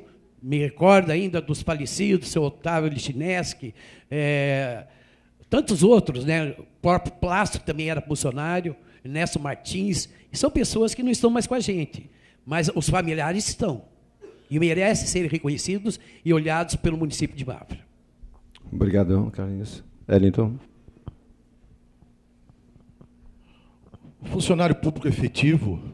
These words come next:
Speaker 3: da Prefeitura de Mafra, é, eu tenho um, um grande carinho,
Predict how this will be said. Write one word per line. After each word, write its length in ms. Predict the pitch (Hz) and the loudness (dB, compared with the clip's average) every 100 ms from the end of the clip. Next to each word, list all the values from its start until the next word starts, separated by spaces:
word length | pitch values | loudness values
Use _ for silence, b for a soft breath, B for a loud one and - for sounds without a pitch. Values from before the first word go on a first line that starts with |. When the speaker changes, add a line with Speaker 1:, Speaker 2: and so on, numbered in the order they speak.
| - - - 110 | -18 -20 -16 -6
Speaker 3:
da 120 | 110 | -4
Prefeitura 480 | 117 104 107 120 110 | -2 -2 -2 -2 -2
de 80 | |
Mafra, 480 | 92 104 120 - 87 82 _ _ b b b b b | -4 -4 -4 -4 -8 -8 _ _ b b b b b
é, 300 | - 101 101 | -8 -4 -2
eu 140 | 104 113 | 0 0
tenho 180 | 160 170 | 0 0
um, 300 | 123 98 82 85 - - | -4 -8 -12 -14 -14 -12
um 160 | 92 | -10
grande 260 | 92 120 127 | -6 -4 -4
carinho, 460 | - 107 113 101 | -2 -2 -2 -6